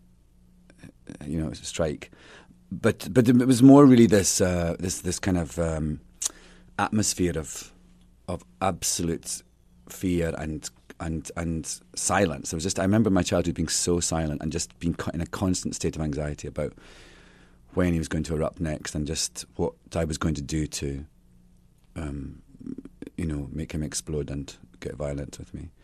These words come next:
So it was, co-, it was, it was, mu-, it was, I mean, in a way, I think that's a more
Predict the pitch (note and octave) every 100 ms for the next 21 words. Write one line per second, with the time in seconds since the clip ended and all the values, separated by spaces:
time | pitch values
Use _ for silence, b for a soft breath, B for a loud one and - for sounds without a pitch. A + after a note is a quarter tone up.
0 | b b b - B2+ A#2+ - - A2+ G#2
1 | - A2+ G#2 A2 G#2+ - G2+ G#2+ - b
2 | b b b b b b b - - _
3 | _ A2 A2+ A#2+ B2 C3 A2+ F2+ G#2+ -
4 | - G#2 F#2 F2